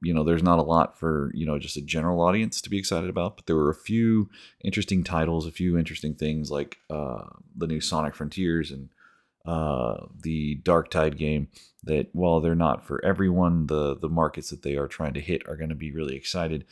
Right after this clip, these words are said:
And the game I was most excited about was, uh, Sonic Frontiers, the idea of being able to have Sonic at, uh, his speed and the agility and all the fun things that Sonic can do, but in a full-on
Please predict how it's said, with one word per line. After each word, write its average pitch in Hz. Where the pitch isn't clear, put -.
And 80
the 87
game 87
I 82
was 80
most 85
excited 69
about 62
was, 69
uh, 71
Sonic 71
Frontiers, 71
the 76
idea 76
of 78
being 90
able 76
to 80
have 78
Sonic 80
at, 76
uh, 76
his 78
speed 95
and 71
the 71
agility 82
and 73
all 78
the 76
fun 80
things 73
that -
Sonic 71
can -
do, 80
but 69
in 71
a 71
full-on 82